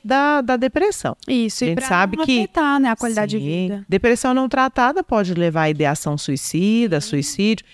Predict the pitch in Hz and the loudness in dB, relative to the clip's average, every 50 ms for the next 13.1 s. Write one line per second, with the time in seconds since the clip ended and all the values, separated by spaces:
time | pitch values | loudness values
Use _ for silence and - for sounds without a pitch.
0 | - _ - - 165 175 190 254 247 240 - 269 170 180 214 247 254 294 175 165 | -20 _ -4 0 0 2 4 4 2 2 2 2 2 4 4 4 2 2 0 0
1 | 311 - - 214 254 240 233 233 226 208 220 220 208 202 196 190 190 180 160 156 | -2 -2 0 0 2 2 2 2 0 0 0 -2 -2 -2 -2 -2 0 0 0 0
2 | 156 156 - - 190 165 151 135 127 127 - - - _ _ - - _ _ _ | 0 -2 -2 -2 -4 -2 -2 -2 -2 -4 -6 -10 -16 _ _ -20 -20 _ _ _
3 | _ _ - 175 196 220 240 262 269 277 277 269 262 247 233 233 - - 226 233 | _ _ -2 0 2 4 4 6 6 6 6 6 4 4 4 2 2 2 2 2
4 | 262 262 254 254 - 262 254 254 254 247 240 240 247 - 269 - - 247 240 240 | 4 2 2 2 2 2 2 2 2 2 2 2 0 -2 -2 -2 0 0 2 2
5 | 247 240 226 233 269 294 294 277 254 214 226 233 226 - - - 247 214 - - | 2 4 4 4 4 4 2 2 2 4 4 2 2 0 -2 0 0 0 0 2
6 | - 185 175 170 160 160 156 151 _ _ _ _ _ - 185 190 185 254 262 - | 2 2 2 2 2 0 -2 -4 _ _ _ _ _ 0 2 4 6 4 4 6
7 | - 247 247 - - 285 302 320 262 - - - 277 254 - 269 247 254 - - | 4 2 2 2 0 0 0 0 -2 -4 -4 -4 -4 -2 0 0 0 0 2 0
8 | 240 220 - - 240 220 233 254 233 226 269 - - - 269 247 277 226 208 202 | -2 -2 -2 0 2 4 4 4 4 2 0 0 0 -4 0 2 4 4 4 4
9 | 196 - - 170 - - - - - _ - - 170 - - 240 226 226 _ - | 2 -2 -6 -8 -10 -10 -20 -20 -20 _ -2 -2 -2 0 4 2 2 2 _ 2
10 | 285 302 359 415 381 403 370 277 330 - - 294 269 277 269 - - - 190 156 | 4 4 4 4 4 2 2 2 2 2 2 2 4 4 2 2 0 0 0 0
11 | 147 139 - 180 175 180 180 208 208 202 196 185 165 196 190 208 226 220 262 - | 0 -2 0 2 2 2 4 2 2 2 2 2 2 4 4 4 2 2 -2 -4
12 | - - 214 208 - - 180 170 165 - 170 156 - - - 175 175 214 247 269 | -2 -2 -2 -2 0 0 0 0 0 -2 -4 -4 -4 -4 0 2 4 4 4 4
13 | 240 | 2